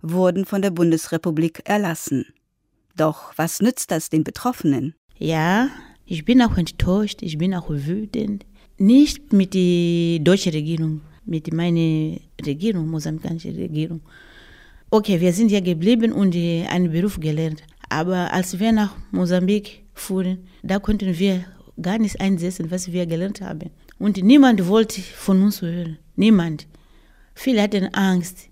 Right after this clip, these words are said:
Speaker 2: Einige waren neidisch auf uns, weil wir im Ausland waren. Und die waren noch nie im Ausland gewesen.
Speaker 1: Sagt Franziska Isidro über die Zeit nach ihrer Rückkehr neunzehnhundertneunundachtzig. Sie war mit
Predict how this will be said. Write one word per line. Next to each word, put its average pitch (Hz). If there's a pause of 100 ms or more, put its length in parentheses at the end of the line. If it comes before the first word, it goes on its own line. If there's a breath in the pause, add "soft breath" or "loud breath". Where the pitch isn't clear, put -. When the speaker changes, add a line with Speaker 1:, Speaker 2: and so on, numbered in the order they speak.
Speaker 2:
Einige 190
waren 196
neidisch 190
auf 165
uns, 202 (340 loud breath)
weil 165
wir 180
im 170
Ausland 160
waren. 151 (280 loud breath)
Und 156
die 165
waren 180
noch 175
nie 220
im 196
Ausland 160
gewesen. 151 (340)
Speaker 1:
Sagt 190
Franziska 214
Isidro 208
über 165
die 165
Zeit 180
nach 202
ihrer 156
Rückkehr 165
neunzehnhundertneunundachtzig. 165 (580 loud breath)
Sie 262
war 185
mit 214